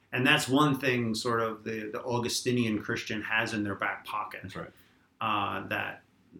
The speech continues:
Speaker 1: I think
Speaker 2: Oddly
Speaker 1: it's
Speaker 2: enough,
Speaker 1: worse than
Speaker 2: they're
Speaker 1: you
Speaker 2: never
Speaker 1: think it
Speaker 2: wrong
Speaker 1: is,
Speaker 2: about
Speaker 1: Mark.
Speaker 2: it. <laughs> They're
Speaker 1: Yeah,
Speaker 2: always
Speaker 1: yeah.
Speaker 2: right about it.
Speaker 1: It's, i-, if there, if there is a, if there is a doctrine that is scientifically verifiable,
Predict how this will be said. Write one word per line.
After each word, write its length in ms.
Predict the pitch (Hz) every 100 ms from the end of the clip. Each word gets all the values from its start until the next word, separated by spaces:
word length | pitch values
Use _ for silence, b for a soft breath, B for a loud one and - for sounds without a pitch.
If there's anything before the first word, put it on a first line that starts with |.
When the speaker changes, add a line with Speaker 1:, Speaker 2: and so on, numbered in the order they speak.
| 82
Speaker 1:
I 220 | 85 85 131
think 180 | 175
Speaker 2:
Oddly 80 | 107
Speaker 1:
it's 100 | 104
Speaker 2:
enough, 120 | -
Speaker 1:
worse 160 | - -
than 120 | 160
Speaker 2:
they're 80 | 139
Speaker 1:
you 60 | 180
Speaker 2:
never 120 | 156
Speaker 1:
think 140 | 143
it 20 | 135
Speaker 2:
wrong 80 | 151
Speaker 1:
is, 60 | 147
Speaker 2:
about 240 | 104 95
Speaker 1:
Mark. 140 | 175 - -
Speaker 2:
it. 400 | - - 175 -
<laughs> 20 |
They're 120 | 185
Speaker 1:
Yeah, 300 | 135 131 107 101
Speaker 2:
always 180 | 95
Speaker 1:
yeah. 80 | 131
Speaker 2:
right 160 | 120 107
about 140 | 110
it. 40 | 127
Speaker 1:
It's, 180 | 123 147
i-, 120 | 156
if 180 | 160 156
there, 180 | 160 151
if 180 | 147
there 160 | 151 143
is 140 | 143 135
a, 100 | 127 110 -
if 100 | 127
there 160 | 135 131
is 100 | 123
a 80 | 113
doctrine 640 | 127 131 131 131 117 110
that 220 | 113 107
is 440 | 110 104 104 - - _ _ _ _ -
scientifically 760 | - 127 120 107 123 113 107 101
verifiable, 1040 | 113 107 98 117 113 107 98 98 98 95